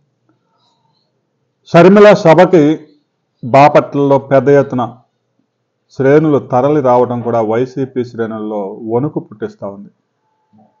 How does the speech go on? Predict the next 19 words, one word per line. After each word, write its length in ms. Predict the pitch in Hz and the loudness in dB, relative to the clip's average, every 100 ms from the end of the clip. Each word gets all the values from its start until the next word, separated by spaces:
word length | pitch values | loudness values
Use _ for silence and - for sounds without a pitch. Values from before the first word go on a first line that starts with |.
| _ _ _ _ _ _ _ _ _ 120 | _ _ _ _ _ _ _ _ _ -10
గతంలో 580 | 117 147 147 123 135 156 | -4 -2 0 0 0 -4
కాంగ్రెస్ 580 | 156 123 139 143 131 - | -4 -4 -2 -4 -4 -4
పార్టీ 280 | 123 120 123 | -6 -4 -6
మీటింగులకి 640 | 120 123 120 117 113 117 | -6 -6 -8 -8 -8 -10
ఇంత 280 | 117 127 127 | -10 -10 -10
పెద్ద 440 | 113 _ 117 117 | -10 _ -10 -4
ఎత్తున 440 | 143 139 131 120 | -4 -4 -8 -10
జనాలు 320 | 104 113 120 117 | -8 -6 -6 -4
వచ్చింది 400 | 110 - 110 98 | -8 -10 -14 -14
లేదు, 220 | 95 - _ _ _ _ _ _ | -14 -18 _ _ _ _ _ _
గడిచిన 340 | 113 113 107 107 | -10 -8 -8 -12
పది 340 | 104 127 143 | -10 -8 -6
సంవత్సరాలుగా, 640 | 143 147 143 135 98 95 - _ _ _ _ | -8 -10 -12 -14 -16 -16 -20 _ _ _ _
రాష్ట్ర 360 | 120 120 120 123 | -4 -4 -4 -6
విభజన 320 | 113 110 107 | -6 -6 -8
జరిగిన 240 | 107 101 98 | -8 -10 -10
తర్వాత 400 | 113 117 107 101 | -6 -2 -2 -4
మాత్రమే. 360 | 95 - 98 _ _ _ _ _ _ _ _ _ _ _ _ _ _ _ 123 | -16 -18 -20 _ _ _ _ _ _ _ _ _ _ _ _ _ _ _ -4
అయితే, 580 | 135 147 123 127 - | 0 2 2 0 -6